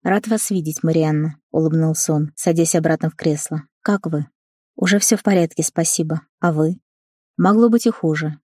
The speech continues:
Мужчина усмехнулся, но при этом выражение лица у него стало каким-то жёстким и отстранённым. Каро не смогла мне рассказать, что случилось с графом. Просто не знала. И никто подробностей не знал, даже дед. Известно было лишь то, что он сильно пострадал,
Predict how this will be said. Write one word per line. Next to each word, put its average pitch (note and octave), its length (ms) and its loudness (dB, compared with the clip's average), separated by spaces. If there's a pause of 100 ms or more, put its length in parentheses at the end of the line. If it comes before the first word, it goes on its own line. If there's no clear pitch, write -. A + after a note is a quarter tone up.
Мужчина F3 300 2
усмехнулся, F3+ 640 0
но F3 100 2
при F3+ 180 2
этом G3 200 2
выражение F#3 460 2
лица E3+ 360 0
у G#3 80 4
него G3 320 2
стало F#3 320 0
каким-то F#3+ 380 -2
жёстким F3+ 500 -2
и F3 40 2
отстранённым. D3+ 760 0 (260)
Каро F3+ 220 2
не G3+ 140 4
смогла E3+ 380 0
мне F#3+ 140 4
рассказать, E3 580 -2 (120)
что - 180 0
случилось F3+ 460 0
с F#3 40 -2
графом. D3+ 540 -2 (140)
Просто A#3+ 260 2
не A3+ 140 6
знала. C#3+ 460 -2 (180)
И E3+ 100 2
никто G#3 300 2
подробностей G#3 600 2
не F3+ 140 2
знал, G3+ 260 2
даже F#3 300 0
дед. D#3 280 -2 (360)
Известно F#3 480 2
было F3+ 240 2
лишь F3+ 240 -2
то, G#3 160 -4
что - 220 -4
он F3+ 100 0
сильно G3 320 0
пострадал, E3 640 -2